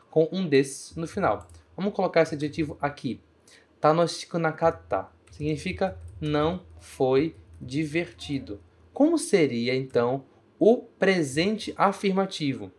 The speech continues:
A gente pega tudo que tá aqui, vamos tirar o katta pra ficar nai. Vamos colocar esse nai aqui em hiragana. "Tanoshiku nai." E a gente tira o kunai, deixa i.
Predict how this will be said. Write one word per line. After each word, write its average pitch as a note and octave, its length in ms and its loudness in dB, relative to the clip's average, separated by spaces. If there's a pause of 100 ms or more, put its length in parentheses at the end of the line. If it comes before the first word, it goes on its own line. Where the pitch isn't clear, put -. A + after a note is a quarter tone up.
(400)
A C3 40 -6
gente C3+ 240 -8
pega A2+ 440 2 (120)
tudo A#3+ 580 0 (380)
que - 80 -20
tá B2 180 2
aqui, C#3 560 -4 (580)
vamos F3 300 4
tirar C3 200 6
o B2 40 6
katta F#3 720 4 (340)
pra C3 80 -4
ficar - 480 -2 (200)
nai. A2 600 0 (320)
Vamos A#2 120 -8
colocar A#2 240 0
esse G#2 200 -8
nai G2+ 180 -4
aqui G#2 200 -14
em - 20 -10
hiragana. G#2 600 -2 (720)
"Tanoshiku C#3 600 0
nai." C3 340 0 (300)
E F#3+ 80 2
a - 20 6
gente G#3+ 200 0
tira G3 260 4
o D3 80 4
kunai, F3+ 500 2 (520)
deixa F3 420 -2
i. F3 220 -6